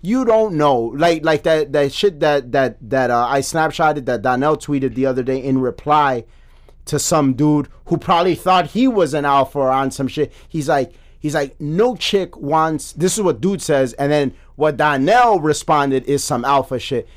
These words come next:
He's like, the dude is like, no chick wants some lame, uneducated, no money having type of guy.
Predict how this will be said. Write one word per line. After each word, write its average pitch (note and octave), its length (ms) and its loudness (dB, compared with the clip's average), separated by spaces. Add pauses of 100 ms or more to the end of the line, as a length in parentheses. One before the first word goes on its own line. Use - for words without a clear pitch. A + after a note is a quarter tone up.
He's C#3 200 -6
like, C#3 520 -4
the B2 220 -8
dude D3 260 0
is C3+ 120 -2
like, B2 260 0 (460)
no C4 260 2
chick - 300 -4
wants F#3 300 0
some D3+ 360 0
lame, E3 360 2 (160)
uneducated, D#3+ 1160 0 (340)
no E3+ 300 2
money D#3+ 380 0
having D3 440 0
type D#3+ 340 -2
of G#2 220 -10
guy. A2+ 560 2